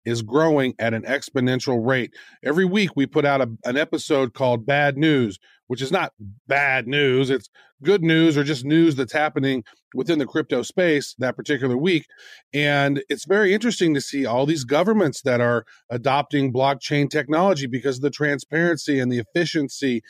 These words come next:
and the productivity of having blockchain solutions. And, you know, one thing has been interesting, and we've talked about this multiple times, and I wanna, I wanna leave it with you here. Back in the year two thousand, uh, fourteen,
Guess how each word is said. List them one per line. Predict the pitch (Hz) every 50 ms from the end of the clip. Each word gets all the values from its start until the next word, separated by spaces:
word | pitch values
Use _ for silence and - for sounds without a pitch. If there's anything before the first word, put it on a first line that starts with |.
| - - - _
and | - 131 131 131 127
the | 127
productivity | - - 160 151 147 139 131 - - 190 202 180 180 165 151 143 135 110 - _ _ _ _ _
of | 127 131 117
having | 143 151 160 151 151 143 123
blockchain | 131 135 143 147 131 - - 147 143 139 -
solutions. | - 143 131 139 160 185 175 - - 156 123 104 95 - - - - - - _ _
And, | 120 139 139 135 135 131 127 131 123 - _ _ _ _
you | - 135
know, | 143 143
one | 139 127 160 180 190 151
thing | - 180 165 160
has | 151 131
been | 120 147 139 131
interesting, | 139 123 - 143 123 - 147 147 151 151 147 - - - - _ -
and | 120 127 135
we've | 139 131 -
talked | - 151 147 131 123
about | 139 139 139 127
this | 135 127 - -
multiple | 143 143 143 - 127 120 131 123
times, | - 156 170 196 190 156 139 127 117
and | 135 131
I | 131
wanna, | 139 143 143 143 135 131 120 -
I | - 127
wanna | 131 139 135 131 120
leave | 131 143 147 135
it | 135 123
with | 131 131 117
you | 120 113
here. | 123 180 214 208 165 139 127 - _ _ _ _ _ _ _ _ _
Back | 175 185 214 226 -
in | 254 226
the | 202
year | 185 180 196 185
two | - - 208 196
thousand, | 202 196 185 180 190 196 190 156 175 180 175 165 147 - _ _ _ _ _
uh, | - 127 131 127 123
fourteen, | - - 175 180 196 185 - - - 180 175 151 131 110 98 87